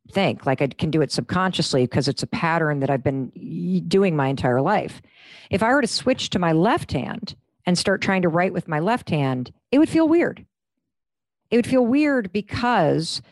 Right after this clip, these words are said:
your brain resists new patterns. Just like your brain resists getting out of bed, your brain resists going for exercise, your brain resists drawing a boundary, your brain resists a hard conversation because these are new things for you. So expect it to feel weird because you're learning a new pattern. That's all that that is.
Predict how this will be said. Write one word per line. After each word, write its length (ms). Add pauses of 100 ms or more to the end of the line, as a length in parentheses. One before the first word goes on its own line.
(120)
your 160
brain 440
resists 840 (100)
new 140
patterns. 640 (440)
Just 220
like 200
your 100
brain 240
resists 400
getting 280
out 100
of 100
bed, 300
your 100
brain 240
resists 480
going 360
for 440
exercise, 640
your 80
brain 200
resists 600 (300)
drawing 260
a 40
boundary, 460
your 100
brain 300
resists 500
a 40
hard 280
conversation 720
because 220
these 160
are 100
new 300
things 360
for 160
you. 260 (400)
So 180
expect 480
it 100
to 60
feel 240
weird 360
because 240
you're 100
learning 320
a 20
new 120
pattern. 420
That's 200
all 120
that 140
that 160
is. 360